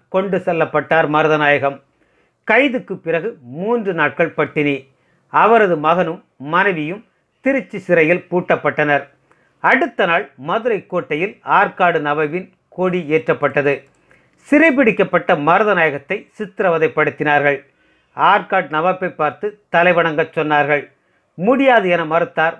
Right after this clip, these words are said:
மருதநாயகம். உணவு தட்டுக்களை எட்டி உதைத்தார். கைது செய்யப்பட்டதிலிருந்து தொடர்ந்து பட்டினி. ஆனாலும் மானமும் வீரமும் அவருக்கு உரமேற்றின.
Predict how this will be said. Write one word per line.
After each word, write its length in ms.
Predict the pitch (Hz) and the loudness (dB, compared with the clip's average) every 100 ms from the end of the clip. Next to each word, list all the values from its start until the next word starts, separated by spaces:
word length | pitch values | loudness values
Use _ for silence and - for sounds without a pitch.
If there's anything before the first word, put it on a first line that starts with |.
| 131 | -6
மருதநாயகம். 680 | 147 165 165 151 143 143 135 _ _ _ _ _ | -2 0 2 2 0 -2 -8 _ _ _ _ _
உணவு 440 | - 233 294 262 - | -2 0 2 2 2
தட்டுக்களை 600 | 196 185 175 147 160 180 | -2 -2 -6 -2 -2 0
எட்டி 320 | 151 170 - | -4 -6 -4
உதைத்தார். 640 | 180 156 156 - 143 135 - _ _ _ _ - | -2 2 2 2 0 0 -4 _ _ _ _ -4
கைது 400 | 185 226 208 - | 0 2 0 -4
செய்யப்பட்டதிலிருந்து 1000 | 185 208 196 180 165 156 160 151 160 233 - - | -2 -2 -2 -6 -4 -4 -4 -4 -4 -6 -8 0
தொடர்ந்து 460 | 175 175 165 165 | 2 4 2 0
பட்டினி. 540 | 160 131 147 143 131 _ _ _ _ | -2 -4 -4 -6 -8 _ _ _ _
ஆனாலும் 600 | 131 175 196 165 165 - _ _ _ | 2 4 4 2 0 -8 _ _ _
மானமும் 720 | 120 147 175 202 175 156 180 _ | -8 0 2 2 0 -6 -10 _
வீரமும் 640 | 123 156 233 202 156 165 - | -12 -4 0 0 -2 -8 -6
அவருக்கு 680 | 131 175 175 135 180 143 170 | 0 2 2 0 -6 0 2
உரமேற்றின. 540 | 165 156 - 147 | 2 0 0 -2